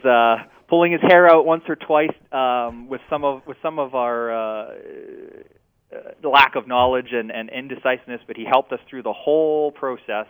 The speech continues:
And, uh, I think that's super important for people, and that if you think you don't need a real estate agent,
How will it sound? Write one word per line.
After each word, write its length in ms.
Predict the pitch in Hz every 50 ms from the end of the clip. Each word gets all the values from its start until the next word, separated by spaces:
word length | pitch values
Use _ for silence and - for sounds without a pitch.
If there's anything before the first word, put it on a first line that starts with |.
| _ _ _ _ _
And, 640 | 110 110 110 107 107 107 110 107 107 107 104 98 - _ _ _ _ _ _ _ _
uh, 160 | - 107 104 104
I 80 | 117 113 -
think 140 | 143 135
that's 140 | 127 117 - - _
super 220 | 156 151 - 143 131
important 400 | 123 - 131 123 123 123 117 -
for 100 | 123 113
people, 560 | - - 123 117 - 117 117 113 117 113 - 110
and 200 | 110 104 101 104
that 200 | 104 101 98 -
if 140 | - 113 - -
you 100 | 107 92 - _
think 160 | 156 165 160 -
you 80 | 151
don't 260 | 127 - 131 135 117
need 160 | 117 131 131 127
a 60 | 117
real 260 | 113 117 120 123 127
estate 340 | 123 - _ - 131 127 - 135
agent, 400 | 135 135 135 131 147 147 147